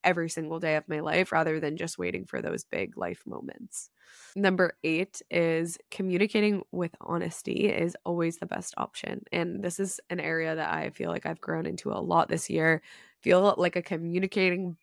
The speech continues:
baddie this year. I just feel like I've really been able to speak my needs in a way that I've never been able to in my life and know my inherent value and worth and what I deserve.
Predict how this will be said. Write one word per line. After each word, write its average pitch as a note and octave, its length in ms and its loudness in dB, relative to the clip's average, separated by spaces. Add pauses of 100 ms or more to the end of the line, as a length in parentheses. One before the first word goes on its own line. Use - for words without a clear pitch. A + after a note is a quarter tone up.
baddie D#3 420 4
this D#3 220 -4
year. D3+ 180 0
I D#3 200 4
just - 240 -8
feel E3+ 340 2 (260)
like - 140 -2
I've E3 300 2
really F3 300 4
been F3 180 0
able D#3+ 320 -2
to D#3+ 120 -6
speak - 400 -6
my E3 180 -2
needs D#3+ 380 -2
in E3 120 2
a D#3+ 80 4
way D#3+ 160 2
that D#3+ 100 2
I've D#3 240 0
never D#3 320 -2
been D#3+ 140 -4
able D#3 240 -2
to - 160 -6
in D#3+ 100 -4
my E3 120 -4
life E3 380 2
and E3 380 -4
know D#3+ 380 2
my D#3+ 180 -4
inherent D#3 640 -4
value D#3+ 460 0
and E3 160 -2
worth D#3+ 380 0
and E3 160 -4
what D#3 200 2
I D#3 200 4
deserve. E3 640 0